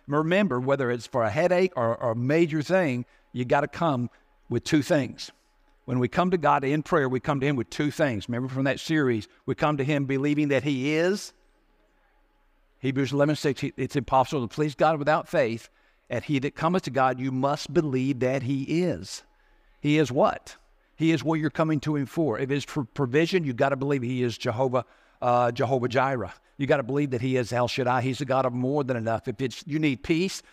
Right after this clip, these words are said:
then you gotta believe. You gotta believe that you're coming to Jehovah Shalom, that he is the God of your peace. If you, "God, I just need your presence. God, I believe. I come to you today. Be-, you are Jehovah Shammah.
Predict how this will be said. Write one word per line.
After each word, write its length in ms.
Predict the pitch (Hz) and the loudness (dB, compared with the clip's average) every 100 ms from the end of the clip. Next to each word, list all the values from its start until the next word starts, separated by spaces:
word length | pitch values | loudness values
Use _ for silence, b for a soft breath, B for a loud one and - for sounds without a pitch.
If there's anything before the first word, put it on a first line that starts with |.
| - | -6
then 100 | 147 | -2
you 80 | 139 | 2
gotta 180 | 143 | 2
believe. 580 | 131 139 139 170 196 147 | 0 -4 0 0 2 0
You 80 | 147 | 0
gotta 200 | 165 156 | 0 0
believe 480 | 139 165 175 214 185 | -2 0 2 2 2
that 80 | 147 | 0
you're 120 | 147 | -2
coming 360 | - 175 165 | -2 -2 0
to 120 | 131 147 | -2 -2
Jehovah 440 | 143 123 156 135 | 0 0 0 -4
Shalom, 500 | - 147 143 151 123 b b | -4 -2 0 0 -2 b b
that 120 | 151 135 | -2 0
he 280 | 160 156 | 2 2
is 220 | 170 135 - | 2 0 -2
the 80 | |
God 260 | 123 127 123 | -2 0 0
of 80 | 117 | -2
your 140 | 117 | -4
peace. 360 | - 147 110 - b - | -4 -4 -6 -10 b -6
If 140 | 139 | -4
you, 60 | 147 | 0
"God, 220 | 143 165 | 2 4
I 120 | 160 | 4
just 200 | 165 165 | 0 -4
need 280 | 175 165 160 | 0 0 0
your 100 | 123 | -2
presence. 480 | 98 - 160 123 104 | -2 2 2 0 -2
God, 220 | 151 143 | 0 2
I 40 | 139 | 0
believe. 840 | 131 135 151 190 226 196 123 117 | -2 -4 0 2 4 2 0 -2
I 80 | 160 | -2
come 240 | 180 170 | 0 -2
to 40 | 160 | 0
you 60 | |
today. 160 | 151 156 | 0 0
Be-, 220 | 151 156 - - | 2 0 -4 -6
you 260 | 156 170 | 0 0
are 300 | - 175 190 | 2 4 4
Jehovah 420 | 147 143 135 135 | 2 0 0 -2
Shammah. 460 | 127 151 147 131 | -2 0 0 0